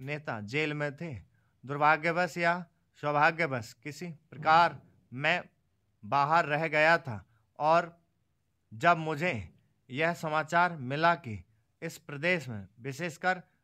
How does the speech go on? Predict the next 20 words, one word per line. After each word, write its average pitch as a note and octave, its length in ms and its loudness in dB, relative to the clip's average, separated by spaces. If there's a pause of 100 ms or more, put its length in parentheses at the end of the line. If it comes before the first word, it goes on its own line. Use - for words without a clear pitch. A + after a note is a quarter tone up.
(140)
सरकार E3 540 2
की G#2+ 260 -14 (100)
ओर D#3 240 -4
से A#2 200 -10 (640)
बड़ी D#3 340 2
सख्ती F3 580 -10 (360)
हो D3+ 160 -2
रही D#3 340 0
है, C3 180 -6 (580)
तो F3+ 360 -4 (400)
मैंने D3 320 -2
सोचा D3 420 0 (1600)
कि F#3 160 2 (500)
यहाँ D3+ 380 0
आना D#3 280 2 (500)
आवश्यक D#3 600 0
है। B2+ 140 -6 (1300)
पूज्य E3+ 480 0
मालवीय D#3+ 760 0 (680)
जी D#3+ 500 -4